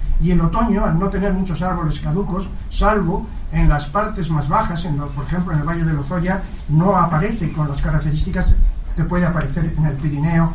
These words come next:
o en la Cordillera Cantábrica. Por lo tanto, esta primavera de los piornos es el gran lujo y la gran explosión de la Sierra de Guadarrama. A partir de ahí empiezan los primeros pinares,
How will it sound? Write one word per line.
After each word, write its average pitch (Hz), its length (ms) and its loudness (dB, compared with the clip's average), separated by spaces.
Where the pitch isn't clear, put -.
o 160 100 0
en 156 60 2
la 135 100 -4
Cordillera 147 360 -2
Cantábrica. 135 580 -6
Por 160 120 -2
lo 160 100 0
tanto, 202 260 -2
esta 185 280 -2
primavera 160 460 0
de 165 120 -4
los 165 160 -2
piornos 170 520 -2
es 185 140 -4
el 160 120 -2
gran 170 260 0
lujo 180 400 -2
y 160 40 -4
la 156 120 0
gran 160 260 0
explosión 147 580 -4
de 151 100 -4
la 139 120 -4
Sierra 139 420 -2
de 139 120 -4
Guadarrama. 135 520 -4
A 156 80 -2
partir 220 380 0
de 214 80 -2
ahí 240 380 0
empiezan 202 500 2
los 165 140 0
primeros 160 500 0
pinares, 190 580 -2